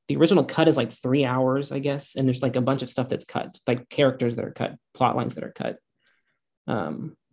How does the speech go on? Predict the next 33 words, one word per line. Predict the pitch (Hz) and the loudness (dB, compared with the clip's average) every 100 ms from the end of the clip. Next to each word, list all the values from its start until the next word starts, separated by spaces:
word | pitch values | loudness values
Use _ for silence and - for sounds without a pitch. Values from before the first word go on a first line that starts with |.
| _ _ _ _ _ _ _ _ _ _ _ _ _ - | _ _ _ _ _ _ _ _ _ _ _ _ _ -8
but | 139 127 | 0 2
at | 127 | 4
the | 139 | 2
end | 131 | 4
of | |
the | 131 | 2
day, | 135 127 123 135 _ _ _ _ _ _ _ _ - | 2 4 2 0 _ _ _ _ _ _ _ _ -12
um, | 101 101 131 | -10 -10 -6
these | 135 131 | 0 0
two | - 127 - _ - _ | 2 0 0 _ -20 _
people | - 131 131 | -4 0 2
realize | 127 120 117 | 4 4 2
they | 120 | 0
don't | 120 123 | 2 0
work | 123 - | -2 -2
for | 120 | -6
each | 117 | -2
other, | 127 120 117 131 - _ _ _ _ _ _ _ | -2 0 0 -2 -12 _ _ _ _ _ _ _
um, | 120 98 - - - _ _ _ _ _ _ _ _ _ _ _ - | -8 -6 -10 -14 -16 _ _ _ _ _ _ _ _ _ _ _ -4
which | 135 | -2
is | 135 | -2
kind | - 190 | 2 6
of | 214 | 8
where | 160 | 8
the | 127 | 6
title | - 135 143 | 2 2 4
comes | - 156 151 | 2 -2 -2
from, | - 143 139 | 0 2 2
because | 135 135 | 2 2
the | 135 | 4
director | 131 135 139 143 | 4 2 2 -2
says | - 135 127 127 | 2 0 0 0
that | 120 113 | -2 -2